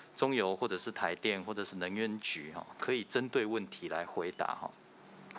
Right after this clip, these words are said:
第一个部分是刚才蔡阳律师在报告的时候提到的，大潭的七号机到九号机组陆陆续续在二零二二年到二零二四年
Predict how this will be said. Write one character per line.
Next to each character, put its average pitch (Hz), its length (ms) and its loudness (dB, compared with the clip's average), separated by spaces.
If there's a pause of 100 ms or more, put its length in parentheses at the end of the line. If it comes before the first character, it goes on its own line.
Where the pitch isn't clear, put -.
(520)
第 190 100 10
一 202 60 6
个 175 80 10
部 170 240 6
分 156 200 4
是 139 280 4
刚 143 180 6
才 113 180 8
蔡 131 200 8
阳 95 200 4
律 117 140 4
师 110 180 -2
在 107 160 6
报 110 240 8
告 113 200 6
的 98 100 2
时 - 160 -4
候 101 80 2
提 - 240 -8
到 90 240 6
的， - 160 -6 (920)
大 170 200 12
潭 110 260 2
的 117 80 0
七 - 380 4
号 135 240 10
机 120 320 -2
到 123 180 8
九 92 340 0
号 110 100 0
机 110 240 -4
组 95 180 -4
陆 123 160 4
陆 131 120 6
续 123 240 0
续 113 200 2
在 120 180 6
二 123 160 4
零 98 220 0
二 113 160 6
二 104 100 4
年 - 180 -10
到 98 120 2 (100)
二 110 100 4
零 82 300 -4
二 104 140 2
四 95 340 0
年 82 200 -4